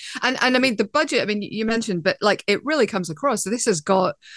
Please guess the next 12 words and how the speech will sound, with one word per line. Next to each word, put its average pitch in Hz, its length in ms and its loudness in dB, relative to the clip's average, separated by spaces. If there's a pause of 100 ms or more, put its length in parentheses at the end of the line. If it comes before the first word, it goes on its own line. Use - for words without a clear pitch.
(180)
a 233 80 6
lot 214 200 4
more 196 200 4
scale 196 500 2
than 185 160 2
I 175 140 2
sort 170 240 -2
of 160 80 -4
expected. 220 640 0
You've 226 160 -4
got 226 240 2
some 180 440 0